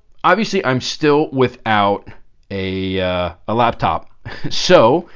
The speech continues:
I had to improvise. I went out, I got a lavalier microphone, I have it plugged into my iPhone, and that is exactly what I'm recording on right now. So,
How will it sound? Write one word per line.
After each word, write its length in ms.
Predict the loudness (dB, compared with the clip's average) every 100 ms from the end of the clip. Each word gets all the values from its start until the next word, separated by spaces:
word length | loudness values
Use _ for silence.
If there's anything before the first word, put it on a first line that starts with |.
| -16 -2
I 60 |
had 140 | 0 2
to 80 |
improvise. 540 | 2 4 4 2 -2 -8
I 60 | -6
went 200 | -2 0
out, 240 | 0 -2 -4
I 100 | -2
got 240 | 0 0 0
a 260 | -2 -4
lavalier 520 | -4 -2 0 2 2
microphone, 520 | 2 0 0 -2 -2 -2
I 60 | -4
have 140 | -4
it 120 | -4
plugged 260 | 2 2 4
into 260 | 0 -2 0
my 180 | 0 0
iPhone, 520 | 0 0 -2 -4 -6
and 200 | -8 -4
that 140 | -2
is 180 | -2 -6
exactly 460 | -6 -2 -2 -2 -4
what 160 | -2
I'm 140 | -2 -2
recording 380 | -4 -2 -2 -4
on 280 | -4 -6 -12 -18 -20 -16 -4
right 300 | -4 -4 -6
now. 420 | -6 -4 -6 -10 -14 -20 -20 -20 0
So, 220 | 2